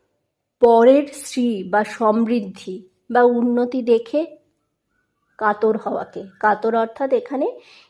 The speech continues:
ঈর্ষান্বিত হওয়া, ঈর্ষাবোধ করা, জ্বলন হওয়া, সেটাকে বলা হচ্ছে পরশ্রী কাতরতা। অর্থাৎ, এবং এই এই যে পরশ্রী কাতরতা,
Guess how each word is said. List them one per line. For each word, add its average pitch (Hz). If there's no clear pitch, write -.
ঈর্ষান্বিত 254
হওয়া, 175
ঈর্ষাবোধ 240
করা, 185
জ্বলন 240
হওয়া, 175
সেটাকে 269
বলা 233
হচ্ছে 233
পরশ্রী 196
কাতরতা। 180
অর্থাৎ, 262
এবং 285
এই 269
এই 247
যে 285
পরশ্রী 247
কাতরতা, 269